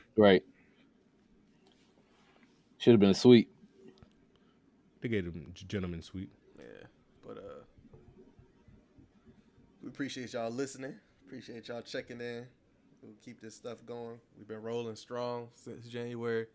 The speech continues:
Speaker 3: But we'll keep on rolling, keep on doing our thing. Just keep on. We appreciate y'all support, tuning in.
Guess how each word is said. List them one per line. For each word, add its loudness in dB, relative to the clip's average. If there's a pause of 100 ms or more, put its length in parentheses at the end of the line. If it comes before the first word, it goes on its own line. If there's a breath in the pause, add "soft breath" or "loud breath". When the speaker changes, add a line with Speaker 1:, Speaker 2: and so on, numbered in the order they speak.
(1000)
Speaker 3:
But -18
we'll -18
keep -18
on -10
rolling, -6
keep -16
on -10
doing -6
our -8
thing. -6 (380)
Just -20
keep -18
on. -12
We -20
appreciate -14
y'all -6
support, -6 (720)
tuning -8
in. -8